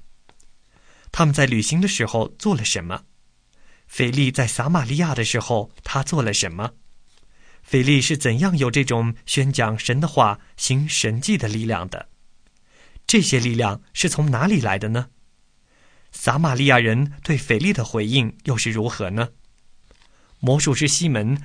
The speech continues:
对腓力做出了怎样的回应？当西门看到彼得、约翰和腓力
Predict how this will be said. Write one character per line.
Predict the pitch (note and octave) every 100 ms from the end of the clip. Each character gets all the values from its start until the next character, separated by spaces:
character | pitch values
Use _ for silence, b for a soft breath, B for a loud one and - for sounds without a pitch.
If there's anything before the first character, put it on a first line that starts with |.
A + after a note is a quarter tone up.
| -
对 | - D#3
腓 | - F#2+
力 | B2 E3+ C3 -
做 | D3 A2+
出 | C3
了 | A#2 G#2+
怎 | A2+ G2+
样 | E3 E3+
的 | A#2
回 | G2+ F2+
应？ | G#2 - - - _ _ _ b b b
当 | - C3
西 | -
门 | C3+ B2
看 | - C3
到 | A#2
彼 | A2 G2+ F2
得、 | G2+ A#2 -
约 | D#3 F3
翰 | E3+ D3 A2+
和 | -
腓 | - C3 F#2
力 | A#2 A2